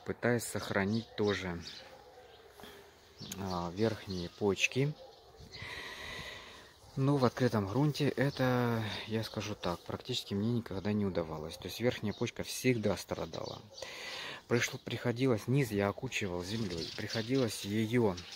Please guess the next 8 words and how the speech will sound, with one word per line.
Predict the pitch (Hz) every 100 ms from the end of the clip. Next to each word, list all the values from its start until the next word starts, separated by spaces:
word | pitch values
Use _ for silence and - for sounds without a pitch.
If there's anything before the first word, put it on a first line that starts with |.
| - - - 101
обрезать | 107 110 104 90 85 -
вверх. | 98 120 135 - - - - 113
Но | 113 95 - - - -
то, | 117 104
что | - - 90
было | 85 107 90 78 - -
под | 104 - -
окучиванием, | 98 - 160 - 113 87 78 78 104